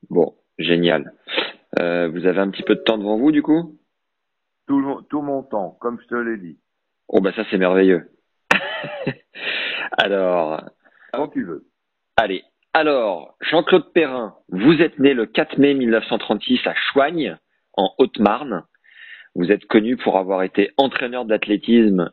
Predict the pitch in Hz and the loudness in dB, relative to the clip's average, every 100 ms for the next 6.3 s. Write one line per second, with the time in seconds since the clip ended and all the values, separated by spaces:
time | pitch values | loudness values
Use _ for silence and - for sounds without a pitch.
0 | - 95 - 143 139 - 123 - 117 113 | 2 2 4 6 6 4 -2 -2 2 2
1 | 113 117 95 - - 151 127 117 104 117 | 2 0 0 0 2 4 4 4 2 2
2 | - - - _ - - - - 90 120 | 0 -2 -6 _ -20 -20 -8 -2 0 2
3 | 107 104 101 104 - - - _ - 117 | 2 2 0 0 -6 -20 -20 _ -6 -4
4 | - 117 101 - 92 90 98 104 101 90 | 0 0 0 0 0 0 -2 -4 -4 0
5 | 110 - 113 110 107 101 - 101 95 90 | 0 0 -8 -6 -4 -4 -2 -2 -2 -2
6 | - 104 | -2 -2